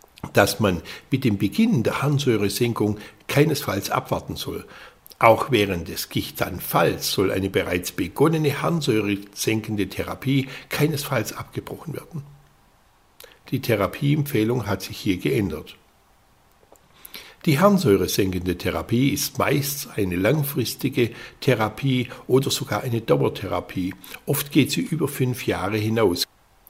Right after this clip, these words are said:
gerade wenn auch Gichttofis sichtbar sind. Wichtig ist natürlich auch, dass man ausreichend trinkt und sich an die bereits besprochenen Empfehlungen hält. Es gibt einige Medikamente, die bei Gicht eingesetzt werden.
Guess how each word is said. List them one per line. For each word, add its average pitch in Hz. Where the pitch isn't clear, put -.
gerade 123
wenn 117
auch 107
Gichttofis -
sichtbar -
sind. -
Wichtig 185
ist 143
natürlich 135
auch, 127
dass -
man 110
ausreichend 107
trinkt 151
und 120
sich -
an 98
die 98
bereits 98
besprochenen 92
Empfehlungen 90
hält. 85
Es -
gibt -
einige 156
Medikamente, 87
die 92
bei 95
Gicht -
eingesetzt 101
werden. 107